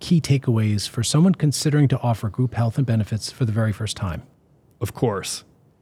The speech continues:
Speaker 2: Offering health and wellness benefits can be a game changer for your business, so you really want to work hard to try to get it right. My recommendations are, first, know why you're doing it and how it fits into your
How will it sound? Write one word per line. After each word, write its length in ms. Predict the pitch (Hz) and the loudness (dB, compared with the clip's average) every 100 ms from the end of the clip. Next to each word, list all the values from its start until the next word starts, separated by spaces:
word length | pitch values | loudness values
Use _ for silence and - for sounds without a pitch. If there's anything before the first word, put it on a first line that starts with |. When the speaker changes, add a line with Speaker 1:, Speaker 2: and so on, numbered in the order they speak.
| _ _ _ | _ _ _
Speaker 2:
Offering 320 | - 143 170 143 | 0 2 4 4
health 220 | 135 127 | 4 2
and 80 | 110 | 0
wellness 280 | 113 113 - | 0 -2 -2
benefits 440 | 131 123 147 135 | -4 -2 -2 -2
can 100 | 127 | -2
be 100 | 104 | -2
a 60 | 95 | -4
game 380 | - 120 120 | -4 0 0
changer 340 | 107 107 90 95 | 0 -4 -6 -8
for 100 | 110 | -6
your 120 | 95 | -6
business, 580 | 208 95 170 - - - _ _ | -6 -8 -8 -12 -12 -12 _ _
so 200 | - 120 | -4 0
you 160 | 104 | 0
really 320 | 98 113 123 127 | 0 0 0 2
want 220 | 117 113 | 2 0
to 80 | 107 | 0
work 220 | 110 95 | -2 -4
hard 260 | 107 98 | -4 -4
to 80 | 90 | -6
try 180 | - 101 | -6 -6
to 80 | 92 | -6
get 160 | 87 | -8
it 100 | 87 | -12
right. 280 | 80 82 78 _ _ _ _ _ _ - | -14 -18 -20 _ _ _ _ _ _ 2
My 160 | 127 | 4
recommendations 720 | 139 127 123 104 104 95 110 | 4 2 0 -2 -2 -4 -6
are, 160 | 98 90 | -8 -10
first, 580 | - - 131 135 - - _ - | -8 -2 0 0 -4 -12 _ -6
know 180 | 127 165 | 0 0
why 240 | 151 120 | 2 0
you're 160 | 113 98 | 0 -2
doing 260 | 90 95 | -6 -6
it 160 | 85 87 - | -8 -12 -10
and 140 | 107 | -8
how 220 | - 135 | -2 0
it 80 | 143 | 0
fits 240 | - 127 127 | -2 -4 -2
into 240 | 104 - | -4 -6
your 360 | 95 110 120 | -6 -2 -2